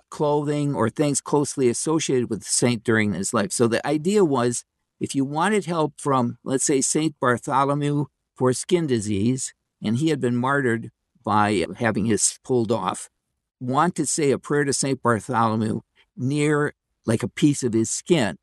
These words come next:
a relic, and then Saint Bartholomew was more likely to hear you and to help you. Well, Frederick went on pilgrimage to the Holy Land,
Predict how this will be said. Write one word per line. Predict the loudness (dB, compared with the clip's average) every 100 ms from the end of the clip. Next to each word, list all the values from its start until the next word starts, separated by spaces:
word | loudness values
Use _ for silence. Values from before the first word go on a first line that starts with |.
| _ -6
a | 0
relic, | 2 2 0 -4 -16 _
and | -2 0
then | 2 0
Saint | 0 0 0
Bartholomew | -2 0 0 2 0
was | 0 0
more | 0 2
likely | 0 0 0
to | -2
hear | 0 0
you | 2 0
and | -2
to | -4
help | 2 2 2
you. | -4 -6 _ -20 -20 -6
Well, | 0 0 -2 _ _ _
Frederick | -2 0 0 -2 -2 -6
went | -4 -2 0 0 2
on | 0 0
pilgrimage | 0 2 2 0 0 -2
to | -2
the | -2
Holy | -2 0 0
Land, | -2 -6 -6 -6